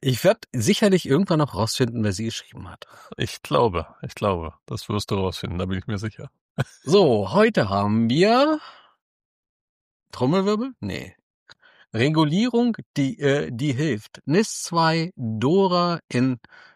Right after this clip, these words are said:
Speaker 1: klare Playbooks. Spannend.
Speaker 2: Das heißt,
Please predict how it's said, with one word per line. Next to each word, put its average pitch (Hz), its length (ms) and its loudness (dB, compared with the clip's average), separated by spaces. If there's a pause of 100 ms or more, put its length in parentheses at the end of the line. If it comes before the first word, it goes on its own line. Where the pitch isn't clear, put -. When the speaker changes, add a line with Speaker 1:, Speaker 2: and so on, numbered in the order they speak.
(140)
Speaker 1:
klare 151 500 -2
Playbooks. 110 1160 -4
Spannend. - 540 -6 (800)
Speaker 2:
Das - 200 -6
heißt, 113 300 0